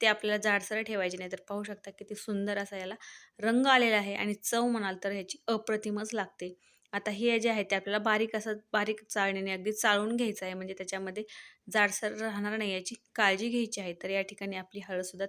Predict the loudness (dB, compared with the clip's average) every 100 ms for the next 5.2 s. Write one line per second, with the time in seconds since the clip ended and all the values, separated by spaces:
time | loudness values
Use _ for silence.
0 | -4 -2 -2 -4 -6 -6 -6 -6 -6 -6
1 | -4 0 0 -2 -4 -4 -6 -8 -8 -6
2 | -4 -6 -10 -14 -16 -10 -6 -6 -8 -16
3 | _ _ -2 4 4 2 -2 -2 -2 -4
4 | -4 -6 _ 2 4 4 2 2 0 -2
5 | -4 -10